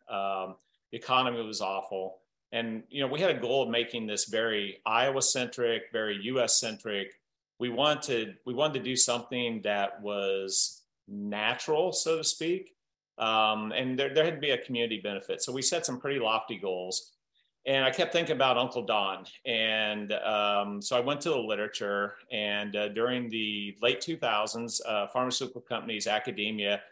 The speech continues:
picked hedge balls apart, and they found all these great bioactives that, you know, good as aspirin, good as, uh, good as, uh, you know,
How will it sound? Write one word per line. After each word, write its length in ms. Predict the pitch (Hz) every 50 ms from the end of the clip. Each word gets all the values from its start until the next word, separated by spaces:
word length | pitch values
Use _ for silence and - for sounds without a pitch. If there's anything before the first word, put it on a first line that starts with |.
| _ _ _ _ _ _ _ _ -
picked 220 | 139 139 139 -
hedge 260 | 147 151 156 139 110
balls 240 | - 117 113 110 -
apart, 320 | - - - 110 101 101
and 80 | - 98
they 80 | 104 104
found 300 | - 123 120 117 110 110
all 120 | 113 123
these 200 | 120 117 113 104
great 280 | - 117 113 117 - -
bioactives 720 | 107 107 104 98 92 87 85 82 - - 87 80 - -
that, 200 | - 92 90 87 - _ _ _ _ _ _ _ -
you 60 | 104
know, 60 | 107 98
good 260 | - - 131 135 139
as 120 | 131 110
aspirin, 560 | 113 101 101 101 92 - - 107 98 95 98 95
good 200 | 117 120 120 113
as, 380 | 107 104 101 98 - 104 110 - -
uh, 400 | 104 98 92 92 90 90 90 - - - _ _ _ _ - - 110
good 200 | 117 117 117 113
as, 320 | 110 104 101 98 95 -
uh, 380 | 104 95 92 92 92 90 90 -
you 120 | - 104 98
know, 360 | 95 92 92 90 90 87